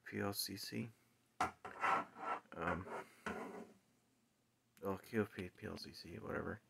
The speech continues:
Um, what is this? I think I've done a video about this, but I haven't gotten to, like, the repair process of this. So it's basically part two of the overview.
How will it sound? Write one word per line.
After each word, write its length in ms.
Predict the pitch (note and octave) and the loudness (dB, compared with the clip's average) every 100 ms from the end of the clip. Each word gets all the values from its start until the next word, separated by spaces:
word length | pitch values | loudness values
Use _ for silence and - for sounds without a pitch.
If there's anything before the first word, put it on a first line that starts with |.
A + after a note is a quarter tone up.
| - - - - - - - - | -20 -20 -20 -20 -20 -20 -20 -4
Um, 260 | F#2 F#2 F2 - - - - _ _ _ _ - - _ _ - | 2 2 0 -8 -20 -20 -20 _ _ _ _ -20 -20 _ _ -16
what 220 | - G2+ F#2 | -6 0 2
is 120 | - | 2
this? 340 | A2+ A2 - - - | 0 0 0 -2 2
I 60 | |
think 440 | A2 - E3 - - - - - | 2 2 0 0 -10 -18 -8 2
I've 140 | G#2+ | 4
done 360 | A2 A#2 A#2+ B2 - - | 6 6 4 -2 -10 -6
a 60 | G#2+ | 0
video 260 | A2 G#2+ | 6 8
about 260 | A#2 A#2+ B2 | 8 2 0
this, 260 | B2+ B2+ - - | -4 -6 -8 0
but 200 | A2+ A2+ - A2+ | 2 2 0 4
I 40 | |
haven't 360 | A2+ A2+ A2+ G#2+ - - - - - | 6 6 6 10 10 8 -4 -8 4
gotten 220 | A2+ A2 - | 8 8 6
to, 240 | G#2+ G#2+ G#2+ _ - - - - - - - | 2 2 0 _ -20 -20 -20 -20 -20 -10 -6
like, 160 | - | -2
the 60 | F2+ | 0
repair 260 | F2 G#2 | 4 4
process 640 | F#2+ G#2+ G2+ - G2+ G#2 - | 4 6 6 4 2 0 0
of 140 | F#2+ G2 | 0 4
this. 380 | F#2+ - - - _ _ _ _ _ _ _ _ _ _ _ _ _ _ _ _ | 4 4 -2 -6 _ _ _ _ _ _ _ _ _ _ _ _ _ _ _ _
So 100 | F2 | -2
it's 120 | F2 - | 0 4
basically 380 | G#2 - F2+ | 4 6 6
part 260 | E2+ G#2+ G2 | 6 4 4
two 160 | - G2 | 8 8
of 80 | |
the 80 | F2+ | 10
overview. 540 | D#2+ D#2+ D#2 E2 F2+ | 8 6 4 4 4